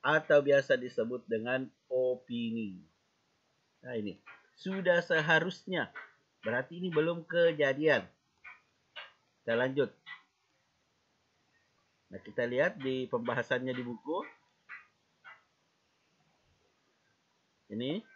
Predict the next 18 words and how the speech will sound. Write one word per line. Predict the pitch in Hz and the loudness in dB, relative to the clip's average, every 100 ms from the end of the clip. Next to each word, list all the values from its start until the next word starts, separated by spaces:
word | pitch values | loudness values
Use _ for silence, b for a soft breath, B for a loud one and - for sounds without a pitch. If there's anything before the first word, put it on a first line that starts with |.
| _ _ _ _ _ _ _ _ _ _ _ _ _ _ _ _ _ _ _ _ _ _ _ - | _ _ _ _ _ _ _ _ _ _ _ _ _ _ _ _ _ _ _ _ _ _ _ -16
kita | 104 107 | -8 -4
lihat, | 113 113 | -4 -4
ya. | 107 156 - _ - _ _ _ _ _ _ _ _ _ 302 - _ _ _ - - _ _ - | -6 -6 -10 _ -20 _ _ _ _ _ _ _ _ _ -20 -20 _ _ _ -20 -20 _ _ -12
Nah, | 104 | -8
ini | 120 | -6
tadi | 120 117 117 180 - _ _ _ - _ - _ _ - _ | -2 0 0 -4 -10 _ _ _ -20 _ -20 _ _ -20 _
narkoba | - 123 120 147 151 170 175 160 | -4 -4 -2 0 2 4 2 2
berbahaya | 123 120 117 135 135 131 135 180 - _ _ - | -2 -2 -2 2 2 2 0 -4 -10 _ _ -8
bagi | 120 127 123 | -4 -4 -4
generasi | 120 117 120 120 120 123 110 _ _ _ _ _ - | -2 -2 -2 -4 -4 -10 -12 _ _ _ _ _ -10
muda. | 120 131 113 98 _ | -4 2 0 0 _
Argumen | 110 113 120 131 127 | -10 -8 -6 -4 -4
yang | 120 | -4
disampaikan | 123 120 117 120 143 160 165 | -4 -4 -4 -4 -2 -2 -2
ini | 131 160 | -8 -8
jumlah | 123 117 113 117 | -8 -6 -6 -6
penyalahgunaan | 117 113 113 113 110 | -10 -8 -8 -10 -12
narkoba, | 110 110 - 117 123 139 190 | -12 -12 -8 -8 -4 -4 -4